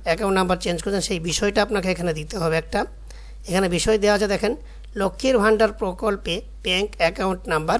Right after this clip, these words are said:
পরিবর্তন করার জন্য আবেদনপত্র। তারপর আপনি এটা লিখবেন, "স্যার বা ম্যাডাম।" একটা আমি দেখেন একটা উদাহরণস্বরূপ এখানে লিখে দিয়েছি। এইভাবে আপনারা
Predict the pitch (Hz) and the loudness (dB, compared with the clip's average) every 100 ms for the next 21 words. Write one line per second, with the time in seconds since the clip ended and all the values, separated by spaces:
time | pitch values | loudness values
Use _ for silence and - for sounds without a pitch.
0 | - 190 165 165 160 185 131 - 147 143 | 0 -4 0 0 0 -2 0 2 2 4
1 | 147 143 269 - - - 170 170 196 277 | 2 2 -2 -4 -6 2 4 4 2 0
2 | - 165 - 135 120 - - - - - | -2 -6 -6 -10 -10 -14 -16 -16 -16 -16
3 | - - - - 185 202 240 233 220 214 | -16 -16 -16 -6 0 2 4 2 4 4
4 | 208 220 185 190 185 180 - 190 196 190 | 4 2 0 -2 -2 -2 0 2 2 2
5 | 170 240 - - - - - - - - | 2 0 -2 -6 -8 -14 -14 -14 -14 -12
6 | - 226 240 208 214 208 208 202 - 220 | -8 -2 2 4 4 4 2 0 0 -2
7 | 196 196 208 190 190 180 165 180 175 160 | 2 4 4 2 0 -2 0 0 0 -2
8 | 185 180 190 180 220 254 - - - 202 | -2 0 -2 -2 -4 -4 -12 -14 -6 -2
9 | 180 220 226 233 165 - 202 202 | 2 6 4 4 0 0 0 2